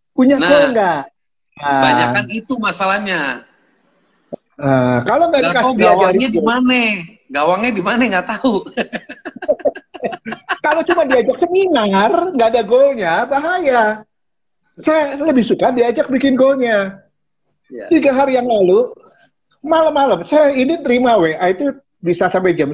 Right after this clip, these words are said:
Speaker 1: dua belas malam, tapi saya ladenin, "I'm happy." Ah, karena ini adalah salah satu cara saya berbagi secara spiritual, secara motivasional, ya, berbagi ilmu saya. Dia kirim foto.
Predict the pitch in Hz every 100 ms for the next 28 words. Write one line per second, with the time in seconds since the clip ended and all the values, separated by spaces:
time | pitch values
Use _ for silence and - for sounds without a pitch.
0 | - 143 135 135 135 135 143 185 226 208
1 | 208 190 175 151 143 135 131 175 180 151
2 | 165 139 117 - _ _ _ - 139 131
3 | 147 170 180 196 202 165 156 139 135 135
4 | _ _ _ _ 151 147 143 139 160 160
5 | 143 143 160 147 135 127 - 165 220 202
6 | 160 135 135 135 135 135 151 143 147 156
7 | 175 170 147 131 131 131 139 _ _ _
8 | 143 139 143 139 - 135 135 151 175 139
9 | 127 - _ _ _ _ 143 139 131 156
10 | 147 143 143 123 113 - _ _ _ _
11 | _ _ - 185 196 190 185 180 147 123
12 | 101